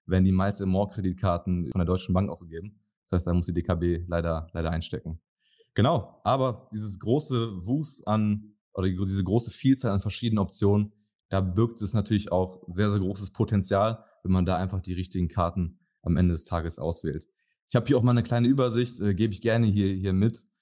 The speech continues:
welche Kreditkarten in Deutschland überhaupt Punkte und Meilen sammeln. Denn da gibt's schon mittlerweile einige gute Karten, die da auch Punkte und Meilen sammeln. Allen voran natürlich American Express,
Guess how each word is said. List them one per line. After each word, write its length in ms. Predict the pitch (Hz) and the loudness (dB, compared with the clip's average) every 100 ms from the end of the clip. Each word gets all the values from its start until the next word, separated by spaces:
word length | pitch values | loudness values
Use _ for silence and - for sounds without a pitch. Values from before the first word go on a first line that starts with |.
| _ _ | _ _
welche 260 | 101 110 123 | -2 0 -2
Kreditkarten 580 | - 113 117 117 101 98 | -2 -6 0 -2 0 -2
in 100 | 92 | 2
Deutschland 400 | 98 117 113 101 | 2 0 -2 -2
überhaupt 300 | 95 95 - | -2 -2 0
Punkte 280 | 123 123 | 0 2
und 60 | 95 | 2
Meilen 300 | 95 107 101 | 2 2 0
sammeln. 340 | 85 80 76 - _ _ - | 0 -4 -6 -10 _ _ 0
Denn 140 | 110 | 2
da 80 | 135 | 2
gibt's 160 | 127 - | 0 0
schon 160 | 113 | 4
mittlerweile 540 | 104 101 95 95 90 - | 4 2 0 0 -2 0
einige 400 | 110 117 98 87 | 2 2 2 0
gute 240 | 104 104 | -2 -2
Karten, 420 | - 104 101 101 - _ _ | 0 0 0 -4 -6 _ _
die 80 | 98 | 0
da 100 | 98 | 2
auch 120 | 92 | 0
Punkte 260 | - 104 95 | 0 0 2
und 80 | 85 | 0
Meilen 220 | 85 90 | 0 0
sammeln. 240 | 85 80 | -2 -2
Allen 180 | 98 107 | 2 2
voran 200 | 101 107 | 2 0
natürlich 280 | 104 107 98 | 0 0 2
American 320 | 98 110 95 | 2 2 -2
Express, 560 | 87 - 127 127 - | -4 -2 0 0 -6